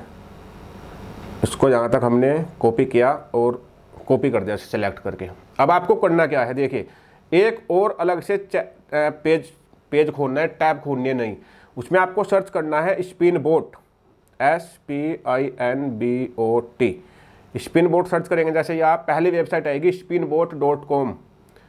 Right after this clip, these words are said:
इस पर आपको क्लिक कर देना है। अब यहाँ पर देखिए जो हमने कॉपी किया है, यहाँ पर क्या करेंगे, उसको पेस्ट कर देंगे। तो यहाँ पर सिंपली क्लिक करेंगे और दबाए रखेंगे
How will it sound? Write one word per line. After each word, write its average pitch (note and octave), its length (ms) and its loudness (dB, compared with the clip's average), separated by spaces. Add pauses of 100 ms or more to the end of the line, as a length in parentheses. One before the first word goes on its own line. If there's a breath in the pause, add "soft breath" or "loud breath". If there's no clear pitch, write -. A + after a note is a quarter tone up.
(180 soft breath)
इस A#2 100 -8
पर D#3 140 2
आपको D3+ 240 2
क्लिक E3+ 300 2
कर D#3+ 240 2
देना G#2+ 160 -2
है। F#2+ 140 -8 (340 loud breath)
अब C3 80 2
यहाँ D#3 160 4
पर F#3+ 140 -2
देखिए C#3+ 380 0 (240 loud breath)
जो F3+ 160 4
हमने G#3 200 -2
कॉपी A3 320 -2
किया G#3+ 180 2
है, E3 160 0
यहाँ D3+ 180 -2
पर F3 140 -6
क्या F#3 220 0
करेंगे, F3+ 280 -4
उसको F3+ 200 -6
पेस्ट F#3 300 -2
कर D3 160 0
देंगे। A#2+ 200 -4
तो C3+ 80 -4
यहाँ C#3+ 140 0
पर E3+ 140 -4
सिंपली F3 320 -2
क्लिक F3+ 240 -2
करेंगे F#3 340 2 (500)
और B2 160 -4
दबाए C#3+ 300 2
रखेंगे F#3 520 0